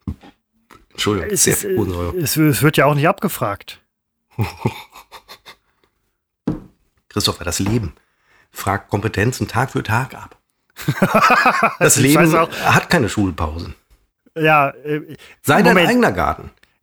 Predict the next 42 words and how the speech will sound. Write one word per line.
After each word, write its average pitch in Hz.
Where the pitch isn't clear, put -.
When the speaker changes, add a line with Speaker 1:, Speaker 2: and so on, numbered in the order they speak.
Speaker 2:
Liest 220
du, 233
liest 190
du 175
jetzt 185
irgendwelche 170
Speaker 1:
Nein, 330
das 220
hab 240
ich 233
Speaker 2:
Rhetorikbücher 233
Speaker 1:
im 214
Speaker 2:
oder 214
Speaker 1:
Kopf. 202
Speaker 2:
Zitat-, 196
okay. 165
Speaker 1:
Sei 247
dein 233
eigener 233
Garten. 165
Ich -
habe 175
heute 208
leider, 165
ausgerechnet 165
heute, 156
zu 170
wenig, 165
äh, 135
gelesen. 131
Ich 135
kam 135
nicht 135
voran 135
in 135
dem 120
sehr, 156
sehr 139
guten 117
Buch. 101
Aber 196
egal, 190